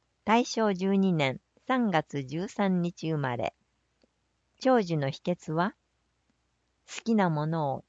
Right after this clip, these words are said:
食べたり飲んだりし、孫の成長を楽しむこと。金光町、金光佐保子さん。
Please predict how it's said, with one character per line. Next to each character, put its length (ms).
食 100
べ 140
た 140
り 120
飲 200
ん 100
だ 100
り 120
し、 320
孫 260
の 120
成 280
長 260
を 100
楽 260
し 180
む 140
こ 160
と。 260
金 220
光 300
町、 400
金 220
光 300
佐 120
保 160
子 140
さ 200
ん。 120